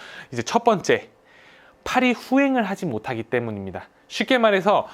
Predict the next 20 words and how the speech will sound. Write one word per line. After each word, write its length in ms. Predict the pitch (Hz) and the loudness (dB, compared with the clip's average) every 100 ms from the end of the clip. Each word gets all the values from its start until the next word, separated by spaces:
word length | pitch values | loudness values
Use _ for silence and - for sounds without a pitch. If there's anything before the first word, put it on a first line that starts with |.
| - | -6
내 480 | 135 160 196 196 196 | 2 4 6 6 4
몸통의 800 | 139 127 151 180 180 214 202 196 | 4 4 4 2 0 -2 0 0
회전이 640 | 202 196 190 185 190 190 | -2 -2 -2 -2 -2 0
리드를 520 | 165 139 147 151 156 160 | 0 0 2 2 0 0
하고 300 | 165 170 170 | -2 -2 -4
팔이 480 | - 208 208 208 | -4 0 0 0
뒤따라오는 640 | - 165 220 220 214 180 175 | -2 0 2 4 4 2 2
동작으로 460 | 143 147 156 151 156 | 2 2 4 6 6
만들어진다면 1200 | 117 117 139 151 - 123 147 143 - 127 123 98 - - - | 4 2 4 4 2 0 2 2 2 4 2 -2 -14 -20 -16
다운스윙 640 | - 131 170 180 185 180 | -4 -2 -2 -2 0 -2
초반 320 | 180 254 277 | -2 -2 -2
부분에서 460 | 220 202 196 180 180 | -2 -2 -2 -2 -2
팔이 260 | - 247 240 | -2 -2 -2
그렇게 580 | - 170 - 247 262 254 | 0 -2 0 0 0 0
구부정한 760 | - 139 190 233 220 220 202 | -4 -6 0 2 2 2 2
모습을 340 | 143 135 156 156 | 0 0 -2 2
만들지 400 | 110 117 127 160 | 2 2 0 0
않을 300 | 104 117 147 | -2 -2 -4
수 180 | - 190 | -4 -6
있는데, 600 | 117 123 110 147 151 | -4 -4 -2 0 0